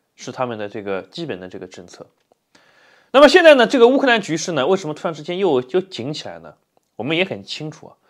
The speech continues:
是这个白宫啊下令这个泽连斯基发动进攻，因为本身俄，俄，俄罗斯总统普京已经给了德国总理舒尔茨面子了，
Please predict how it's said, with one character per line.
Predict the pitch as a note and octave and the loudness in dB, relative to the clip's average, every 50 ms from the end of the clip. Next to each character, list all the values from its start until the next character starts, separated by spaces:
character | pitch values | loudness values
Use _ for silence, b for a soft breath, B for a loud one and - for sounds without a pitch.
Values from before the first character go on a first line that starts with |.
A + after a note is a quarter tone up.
| _ _ _ _ _ _ _ | _ _ _ _ _ _ _
是 | - F3 F3 E3 D#3 D3 C3+ - - _ _ _ _ _ | -4 -2 0 0 0 -2 -2 -4 -10 _ _ _ _ _
这 | - D#3+ C#3+ | -4 -4 -2
个 | B2 B2 G#2 | -2 -2 -4
白 | - - B2+ B2+ C#3+ | -2 0 0 0 0
宫 | C#3+ E3+ E3+ D#3+ - _ _ _ _ _ _ | 0 -4 -8 -8 -12 _ _ _ _ _ _
啊 | _ - - - - _ _ _ _ | _ -20 -20 -20 -20 _ _ _ _
下 | _ - - - F#3+ D#3 C#3 | _ -20 -6 -2 0 0 0
令 | D3+ D#3 C3 - _ _ _ _ _ _ _ _ _ _ _ _ _ _ _ _ | -2 -4 -10 -12 _ _ _ _ _ _ _ _ _ _ _ _ _ _ _ _
这 | - B2+ A#2+ | -4 -4 -2
个 | G#2+ G#2+ G#2 G2+ G2 F#2+ F#2 F2+ E2 D#2+ B1+ G1+ - - - _ | 0 0 0 2 0 0 0 -2 -4 -4 -6 -8 -12 -16 -16 _
泽 | - | -8
连 | B2 C#3+ C3+ A#2+ | -6 -6 -6 -6
斯 | A#2 - _ | -8 -14 _
基 | - - - - _ _ _ _ _ _ _ _ _ _ _ | -20 -20 -20 -20 _ _ _ _ _ _ _ _ _ _ _
发 | _ - B2 | _ -4 -4
动 | A#2+ G#2+ G#2+ | -4 -4 -12
进 | A#2 G2 | -14 -14
攻， | F2+ F#2+ E2+ _ _ _ _ _ _ _ _ b b b b b b b b | -16 -16 -18 _ _ _ _ _ _ _ _ b b b b b b b b
因 | - A#3 | 0 6
为 | C4+ B3+ A3 | 6 6 6
本 | F3+ - E3 D3 C3+ C#3+ | 6 4 2 0 2 -2
身 | - C4 | -2 -4
俄， | - D3+ C3 C#3+ F3 | -2 2 2 2 2
俄， | F#3 - - C3 E3 G#3+ - D3+ - | 0 -2 -2 0 0 0 0 -2 -4
俄 | B2+ C#3+ F3+ | -2 0 2
罗 | G3+ G#3 | 2 2
斯 | G#3 - - F#3+ F#3 - - _ _ _ _ _ _ _ | 0 -2 -6 -8 -8 -8 -8 _ _ _ _ _ _ _
总 | _ - D#3 | _ -8 -6
统 | D#3+ F3 E3 | -6 -6 -8
普 | E3 - A2 | -10 -16 -18
京 | G2 - C3 C3 | -14 -12 -10 -10
已 | G#2+ F#2 | -10 -10
经 | - - - D#3+ | -10 -12 -12 -12
给 | - - F#2+ | -8 -8 -8
了 | G2 G2 | -8 -6
德 | G2 C3 B2+ | -6 -6 -6
国 | C3 B2 | -6 -8
总 | B2 B2 A#2+ | -10 -10 -14
理 | G#2+ | -14
舒 | F#2+ - - C3 | -16 -10 -8 -6
尔 | G#2 | -6
茨 | F#2+ - - - G#2+ | -6 -10 -14 -16 -16
面 | G#2 C#3+ F3 D#3+ A2+ | -14 -12 -12 -14 -14
子 | G#2 - | -16 -20
了， | - _ | -20 _